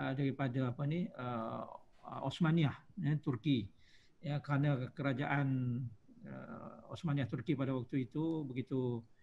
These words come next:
akrab, ah, dengan kerajaan-kerajaan Melayu Islam, ya, ah, awal dulu. Ah, jadi masih diperdebatkan sebenarnya sekarang ni, sehingga sekarang ni pun masih diperdebatkan oleh,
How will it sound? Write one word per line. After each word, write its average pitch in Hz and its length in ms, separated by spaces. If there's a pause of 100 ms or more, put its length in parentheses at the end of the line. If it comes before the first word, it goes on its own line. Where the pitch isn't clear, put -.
(300)
akrab, 139 480 (320)
ah, 131 160
dengan 131 560
kerajaan-kerajaan 127 800
Melayu 131 240
Islam, 120 560 (320)
ya, 165 320 (160)
ah, 117 640 (160)
awal 127 320
dulu. 123 240 (800)
Ah, - 240 (1000)
jadi 175 560
masih 180 480
diperdebatkan 147 1200
sebenarnya 131 480
sekarang 123 400
ni, 120 80
sehingga 143 320
sekarang 131 320
ni 120 80
pun 175 160
masih 147 240
diperdebatkan 127 640
oleh, 127 240